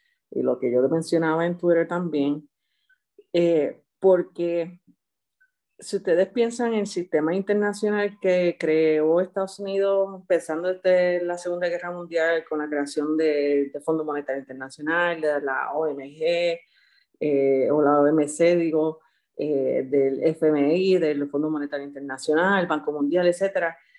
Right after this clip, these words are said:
era un orden hacia el capitalismo, hacia el libre mercado, hacia los sistemas democráticos.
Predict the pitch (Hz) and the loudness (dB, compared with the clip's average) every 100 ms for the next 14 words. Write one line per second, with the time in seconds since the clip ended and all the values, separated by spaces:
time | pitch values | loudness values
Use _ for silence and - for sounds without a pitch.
0 | _ 175 185 214 240 254 254 254 240 - | _ 2 6 6 6 6 4 4 0 -8
1 | - 156 - 151 139 147 143 143 254 330 | -8 -6 -2 -4 -4 -6 -4 2 4 6
2 | 320 254 233 165 156 156 160 147 - 294 | 6 2 2 0 0 -2 -4 -4 -2 0
3 | 311 233 220 165 151 147 139 139 139 143 | 2 0 0 -2 0 -2 -4 -6 -8 -10
4 | 143 - - 156 170 175 156 - - - | -14 -10 -4 -2 0 0 -2 -4 -6 -6
5 | - - | -14 -16